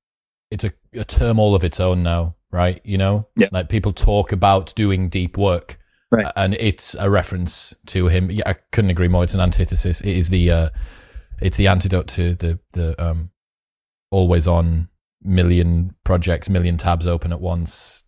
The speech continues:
Speaker 2: Mm-hmm.
Speaker 1: catastrophe that we find ourselves in. Okay, so we've got, we've got our foundation, for self-development. This is, we're in, we're in the door now. And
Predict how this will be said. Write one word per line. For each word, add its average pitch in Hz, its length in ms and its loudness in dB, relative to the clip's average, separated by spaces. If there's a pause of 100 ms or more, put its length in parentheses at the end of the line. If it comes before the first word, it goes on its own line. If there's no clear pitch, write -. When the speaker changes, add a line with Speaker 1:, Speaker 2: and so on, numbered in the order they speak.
Speaker 2:
Mm-hmm. 127 400 6
Speaker 1:
catastrophe 90 600 -6
that 85 120 -6
we 87 100 -8
find 87 200 -4
ourselves 90 360 -4
in. 87 120 -2 (320)
Okay, 135 320 2
so 110 160 -4
we've 107 140 0
got, 110 320 -2
we've 95 140 -6
got 104 180 -2
our 98 60 0
foundation, 107 840 0 (480)
for 98 100 -2
self-development. 90 800 0
This 95 200 -4
is, 90 200 -4
we're 95 160 0
in, 101 200 2
we're 104 160 0
in 104 120 2
the 101 80 0
door 92 260 0
now. 90 380 -2 (500)
And 92 640 0